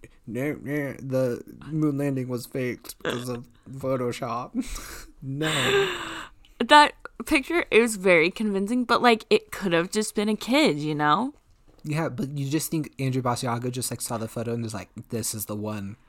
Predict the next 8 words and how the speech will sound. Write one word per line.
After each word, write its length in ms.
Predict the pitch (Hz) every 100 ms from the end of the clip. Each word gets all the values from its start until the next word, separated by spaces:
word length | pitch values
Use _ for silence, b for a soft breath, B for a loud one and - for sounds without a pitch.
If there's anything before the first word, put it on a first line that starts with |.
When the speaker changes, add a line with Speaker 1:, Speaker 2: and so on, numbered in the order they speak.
| -
Speaker 1:
That's 320 | 107 98 -
me." 300 | 107 98 80
Speaker 2:
Maybe. 640 | 170 180 254 294 285 339 381 _ _ _ _ _ _ _ _ - B B B B B B B B B B B B
Like, 160 | 226 226
I 180 | 170 196
could 180 | 277 240
easily 380 | 175 196 202 190
get 240 | 180 165